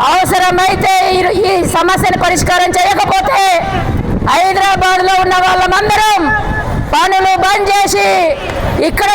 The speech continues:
కూర్చోవాలన్నా, కమిషనర్ ఆఫీస్ దగ్గర కూర్చోవాలన్నా, మేమెంత పెద్ద ఎత్తున పోరాటానికైనా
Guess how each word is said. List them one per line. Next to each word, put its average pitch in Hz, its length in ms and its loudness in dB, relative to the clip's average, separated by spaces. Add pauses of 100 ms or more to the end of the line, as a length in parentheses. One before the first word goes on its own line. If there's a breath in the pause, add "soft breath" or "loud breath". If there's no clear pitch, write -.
కూర్చోవాలన్నా, 392 580 0 (140)
కమిషనర్ 403 480 0
ఆఫీస్ 539 280 0
దగ్గర 381 180 0 (100)
కూర్చోవాలన్నా, 381 600 0 (680)
మేమెంత 370 480 0 (160)
పెద్ద 392 160 0 (160)
ఎత్తున 392 220 0 (100)
పోరాటానికైనా 381 760 0